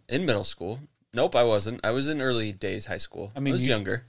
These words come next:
Speaker 2: you were in middle school at one time.
Speaker 1: At one point I
Speaker 2: Yeah.
Speaker 1: was. Um, and, uh, sorry, Dad. <clears throat>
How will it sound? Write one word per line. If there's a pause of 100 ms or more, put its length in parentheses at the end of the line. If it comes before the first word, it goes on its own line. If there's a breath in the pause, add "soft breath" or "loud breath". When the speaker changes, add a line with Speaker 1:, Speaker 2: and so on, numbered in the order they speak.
(100)
Speaker 2:
you
were
in
middle
school
at
one
time.
Speaker 1:
At
one
point
I
Speaker 2:
Yeah.
Speaker 1:
was. (140)
Um, (1000)
and,
uh, (1000 loud breath)
sorry,
Dad. (540)
<clears throat>